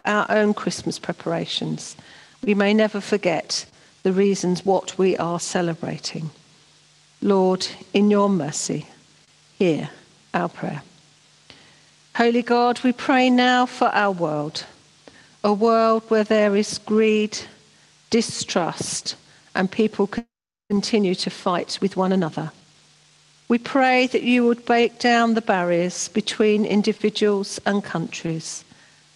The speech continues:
and enable them to live more effectively together in harmony. And we pray too at this time for all who govern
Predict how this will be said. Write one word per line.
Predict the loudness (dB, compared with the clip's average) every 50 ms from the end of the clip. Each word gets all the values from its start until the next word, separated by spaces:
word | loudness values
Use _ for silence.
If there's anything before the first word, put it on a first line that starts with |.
| _ -2
and | 2 2
enable | 4 4 4 4 4 4 4 2 2 2
them | 2 2 2
to | 0 0
live | 2 2 2 2 0 0
more | 0 2 2 2 0
effectively | -2 -4 -2 -4 -4 -2 -4 -6 -6 -6 -4 0 0 0 0
together | 0 -2 -4 -4 -2 -2 -2 -2 -2 -2 -2 -2 -2
in | -2 0 0 0 0
harmony. | -2 -2 -4 -4 -4 -4 -4 -6 -6 -6 -6 -8 -10 -14 _ _ _ _ _ _ _ _ _ _ _ _ _ _ _ _ _ _ 0
And | 2 2
we | 2 2
pray | 0 -2 -2 0 2 2 2 2
too | -2 -4 -2 0 2 4 4 2 2
at | 0 -2 -2
this | -2 -2 -2 -4 -6
time | -4 -2 -2 -2 -2 -2 -4 -6
for | -6 -4 -4 -4 -2 0
all | 2 2 4 4 4 2 0
who | 0 -2 -2 -2
govern | 0 0 -2 -2 -2 -4 -6 -6 -6